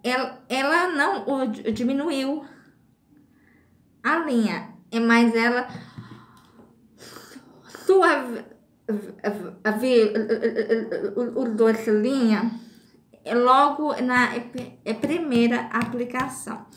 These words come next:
Então, eu creio, gente, que a hora que, a cada vez que a, a gente for usar essa máscara de, é, máscara vermelha e passar um hidratante, que isso é muito importante, gente.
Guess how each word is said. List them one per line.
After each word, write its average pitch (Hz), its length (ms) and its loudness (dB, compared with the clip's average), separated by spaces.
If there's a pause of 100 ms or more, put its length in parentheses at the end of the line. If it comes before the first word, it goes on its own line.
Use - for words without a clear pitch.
(320)
Então, 359 360 -4
eu 427 280 -2
creio, 269 640 -2
gente, 190 880 -10
que 302 360 -4
a 277 260 0
hora 403 240 -2
que, - 400 -8 (680)
a 285 120 4
cada 427 360 0
vez 311 380 -4
que - 480 -8
a, 370 400 0
a 359 60 -2
gente 330 300 -6 (300)
for - 320 -6
usar 311 760 0 (500)
essa - 540 -6 (260)
máscara 226 960 -4 (300)
de, 233 180 -4
é, 220 320 -6 (240)
máscara 226 440 -2
vermelha 202 600 -6
e 427 220 2
passar - 580 -4
um - 320 -8
hidratante, 240 1400 -2
que 262 120 -10
isso 262 160 -8
é 269 60 -4
muito 240 420 0
importante, 330 720 -6
gente. 107 340 -10